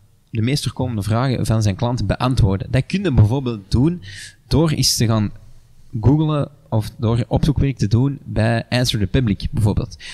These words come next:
Dan krijg je ook uw vragen te zien. Of naar, naar artikels die populair zijn in Buzzum-,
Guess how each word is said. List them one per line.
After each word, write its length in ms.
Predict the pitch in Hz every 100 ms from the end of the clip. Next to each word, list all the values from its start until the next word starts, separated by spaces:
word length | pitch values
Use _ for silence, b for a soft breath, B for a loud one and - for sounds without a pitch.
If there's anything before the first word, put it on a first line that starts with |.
| B
Dan 80 | -
krijg 180 | 175 151
je 80 | -
ook 220 | 175 -
uw 80 | 131
vragen 340 | 92 101 90 -
te 80 |
zien. 280 | 107 107 104 -
Of 180 | 110 131
naar, 340 | 127 123 120 -
naar 220 | 117 113
artikels 420 | 113 - 165 127
die 100 | 113
populair 480 | - 117 110 120 147
zijn 240 | 120 107 -
in 260 | 113 98
Buzzum-, 440 | 98 - - 110